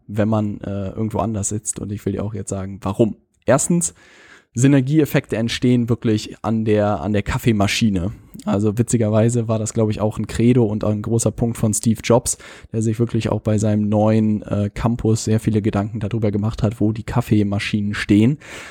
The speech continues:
weil er auch gesagt hat, dass Innovation an der Kaffeemaschine entsteht. Also umso mehr die Leute aus unterschiedlichen Abteilungen miteinander sprechen, desto mehr interessante Ideen entstehen auch.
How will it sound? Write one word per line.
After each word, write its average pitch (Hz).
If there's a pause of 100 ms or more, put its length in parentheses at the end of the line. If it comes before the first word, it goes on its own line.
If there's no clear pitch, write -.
weil 107
er 101
auch 120
gesagt 107
hat, 120
dass 107
Innovation 117
an 107
der 101
Kaffeemaschine 98
entsteht. -
Also 170
umso 107
mehr 113
die 113
Leute 110
aus 104
unterschiedlichen 127
Abteilungen 110
miteinander 101
sprechen, 120 (440)
desto 110
mehr 107
interessante 101
Ideen 98
entstehen 98
auch. -